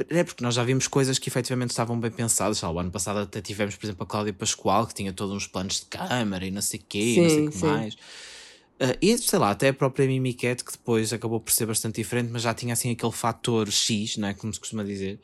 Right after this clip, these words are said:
Speaker 1: Só que neste caso, eu acho que esta atuação está mesmo ao nível do que melhor se
Speaker 2: Uhum.
Speaker 1: faz noutros países com seleções, tipo, super avançadas.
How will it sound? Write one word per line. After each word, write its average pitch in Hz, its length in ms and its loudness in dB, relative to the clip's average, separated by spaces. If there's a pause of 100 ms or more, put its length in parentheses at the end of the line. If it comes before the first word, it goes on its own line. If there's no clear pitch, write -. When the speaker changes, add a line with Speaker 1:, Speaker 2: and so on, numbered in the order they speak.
(540)
Speaker 1:
Só - 240 2
que - 120 -2
neste 151 240 2
caso, 110 320 2
eu - 20 4
acho 117 140 0
que - 160 -16 (120)
esta 123 260 0
atuação 127 520 0
está 127 640 0 (440)
mesmo 131 340 6
ao 120 80 6
nível 123 400 2
do 131 100 0
que - 300 -8
melhor 131 460 6
se - 200 4
Speaker 2:
Uhum. 185 60 6
Speaker 1:
faz 123 800 0
noutros 131 400 4
países 127 560 2
com 131 160 0
seleções, 123 500 0
tipo, - 220 -6
super 120 460 0
avançadas. 113 640 0